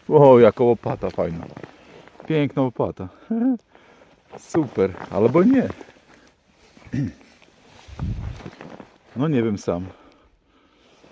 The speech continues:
Zaraz, ale ciemno, jest, ta poświata jest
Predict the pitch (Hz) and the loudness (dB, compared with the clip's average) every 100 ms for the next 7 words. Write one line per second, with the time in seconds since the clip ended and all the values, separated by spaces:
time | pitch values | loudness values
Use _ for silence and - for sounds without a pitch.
0 | _ _ _ - 107 104 - - _ _ | _ _ _ -8 -8 -8 -14 -20 _ _
1 | - 104 87 110 107 98 90 92 - - | -12 -10 -6 -4 -2 -2 -6 -10 -16 -18
2 | - - 104 101 - 113 - 101 | -12 -10 -10 -10 -8 -6 -6 -10